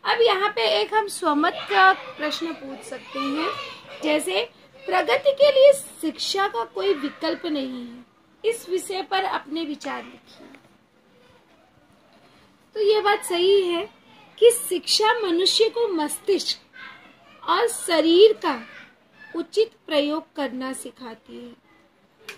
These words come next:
कि किस तरह से हम अपने मस्तिष्क और अपने बल का प्रयोग करें।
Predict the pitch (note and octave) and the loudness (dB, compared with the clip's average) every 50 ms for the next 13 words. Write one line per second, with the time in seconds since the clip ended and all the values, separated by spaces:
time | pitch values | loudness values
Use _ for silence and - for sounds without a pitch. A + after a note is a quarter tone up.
0 | _ _ _ _ _ _ _ _ _ _ _ - - - _ _ _ _ _ _ | _ _ _ _ _ _ _ _ _ _ _ -20 -20 -20 _ _ _ _ _ _
1 | _ _ - - G#4 - - - A#4+ A#4+ A#4+ - A4+ F#4+ F4 E4 E4+ E4 - G4 | _ _ -8 -8 -8 -2 4 4 4 6 4 4 2 2 4 2 2 0 0 -2
2 | F#4+ F#4+ F4+ F#4 F#4 F4+ E4 - - C#4+ E4+ F4 E4 D#4 D4+ C#4+ C#4+ - - G4 | -2 -2 -4 -4 -4 -4 -6 -6 -6 -6 -6 -4 -2 -2 -2 -4 -4 -6 -2 0
3 | G4 G#4 G4+ - - A4 - A4+ G#4+ D#4+ D#4 D#4+ E4+ F4+ - - - - - - | 2 2 0 0 -4 -4 -4 -2 0 2 2 4 2 2 -2 -6 -10 -12 -12 -10
4 | D4 D#4 E4 D#4+ C#4 A3 C4+ C4 C#4 D4 D4 - E4 E4+ E4+ E4+ - D#4 C#4 B3 | -6 -6 -4 -4 -6 -6 -4 -4 -4 -4 -6 -6 -6 -6 -6 -6 -4 -4 -2 -2
5 | B3 B3 A#3+ A#3 - _ - B3 A#3+ A#3+ A#3+ A#3 A#3 | -2 -4 -6 -8 -12 _ -18 -16 -14 -14 -14 -14 -18